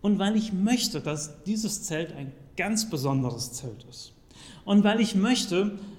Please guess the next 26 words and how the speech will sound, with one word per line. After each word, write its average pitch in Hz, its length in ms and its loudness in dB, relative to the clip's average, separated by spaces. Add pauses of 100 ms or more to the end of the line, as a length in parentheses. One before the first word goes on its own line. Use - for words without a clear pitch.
(140)
dass 180 200 -4
die 185 100 -4
Qualität 175 880 -4
dieser 175 380 -2 (240)
handwerklichen 170 840 -6
Arbeit 160 500 -8
ganz 214 300 -4
besonders 180 760 -2
gut 214 240 -4
ist, 135 240 -6
möchte 143 500 -2
ich, 151 320 -8 (720)
dass - 280 -12 (140)
diese 254 300 4
Menschen, 190 480 2 (720)
die 135 60 -8
von 131 260 -4
meinem 190 460 -2
Geist 147 400 -10
erfüllt 165 460 -8
sind, 123 260 -10
steht 127 400 -12
dort, 156 260 -12 (800)
für 131 220 -8
diese 220 680 0 (160)
Aufgaben 151 840 -2